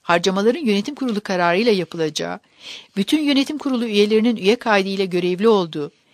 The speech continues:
hesap işlerini başkan, yazman ve veznedardan oluşan üç kişilik kasa heyetinin idare edeceği, bunların yönetim kuruluna karşı sorumlu olacağı, derneğin çağrısı ile üç ayda bir toplanan kongrenin hesap ve yönetim hakkında bilgi alarak onları denetleyeceği,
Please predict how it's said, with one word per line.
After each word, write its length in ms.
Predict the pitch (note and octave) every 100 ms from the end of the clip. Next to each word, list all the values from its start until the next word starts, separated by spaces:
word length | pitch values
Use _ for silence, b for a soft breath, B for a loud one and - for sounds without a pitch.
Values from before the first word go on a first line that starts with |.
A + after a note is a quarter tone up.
| b
hesap 340 | - F3 B3 B3+
işlerini 440 | C#4+ - A3+ G#3
başkan, 420 | F3+ F#3 - F#3
yazman 580 | F3+ F3+ E3+ F3 F3 A3+
ve 120 | A3+
veznedardan 640 | F3+ E3 E3+ E3+ F3 F3 A3
oluşan 380 | G#3 - G3 F#3
üç 140 | B3
kişilik 360 | - A3+ A#3 G3+
kasa 240 | G#3 -
heyetinin 480 | C4 A3+ F#3 F#3 F3+
idare 420 | D#3+ F3 E3+ F#3
edeceği, 460 | A3 E3 D#3 - E2 - B B B B _
bunların 420 | G3 G3+ G#3 C#4+ - _
yönetim 320 | G#3 G3+ G#3 C4
kuruluna 380 | C4 A#3+ A#3+
karşı 300 | B3+ F3 F3
sorumlu 380 | B3 G#3 F3 F3+
olacağı, 520 | A3+ F#3 D#3 - - - _ B B B
derneğin 420 | F#3 F3 F3+ G#3+
çağrısı 460 | B3+ A3+ F#3+ F#3+ -
ile 220 | C4+ F#3
üç 200 | A#3 -
ayda 260 | B3 G#3 G3+
bir 80 | G#3+
toplanan 500 | G3+ F#3+ F#3+ F#3+ F3+
kongrenin 560 | G#3+ A#3+ G#3+ E3+ E3+
hesap 400 | E3+ F#3 A#3+ B3+
ve 40 | G#3+
yönetim 360 | F3 F3 A#3
hakkında 400 | A#3+ G#3+ G#3 F3
bilgi 260 | E3+ F3+ A#3
alarak 340 | A3+ F#3+ -
onları 340 | E3+ E3+ G#3+ G#3
denetleyeceği, 800 | F#3 E3 E3+ D#3 C#3+ - D3